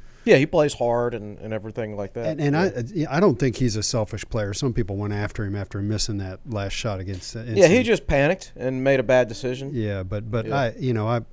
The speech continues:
Speaker 2: I see him passing the ball. Um, you know, he,
Speaker 1: Yeah, he had
Speaker 2: he
Speaker 1: seven assists that game.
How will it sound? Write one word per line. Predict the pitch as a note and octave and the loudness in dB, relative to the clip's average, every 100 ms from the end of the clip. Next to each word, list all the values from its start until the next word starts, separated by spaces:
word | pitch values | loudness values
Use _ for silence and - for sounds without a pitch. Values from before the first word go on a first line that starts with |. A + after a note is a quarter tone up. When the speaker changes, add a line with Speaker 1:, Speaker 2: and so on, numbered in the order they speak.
| B2+ | -2
Speaker 2:
I | B2 | 0
see | - A#2 | 0 0
him | A2 F#2 | 0 -2
passing | G#2+ G#2 - A#2 | -2 -2 -4 -4
the | |
ball. | A2 A#2+ A#2 A#2 A#2+ - - - - - - | 0 2 2 2 0 -4 -14 -20 -20 -20 -10
Um, | A2 G2+ G2+ G2 G#2 | -6 -2 -2 -2 -2
you | |
know, | G2+ G2+ G2+ | -2 -2 -2
he, | F#2+ | 0
Speaker 1:
Yeah, | B2 | 2
he | B3 | 4
had | B3 | 4
Speaker 2:
he | E3+ | 4
Speaker 1:
seven | G#3+ F#3 D3+ | 4 4 4
assists | C3 F#3 G3+ | -2 -4 -2
that | A2 - | -6 -6
game. | - - | -10 -14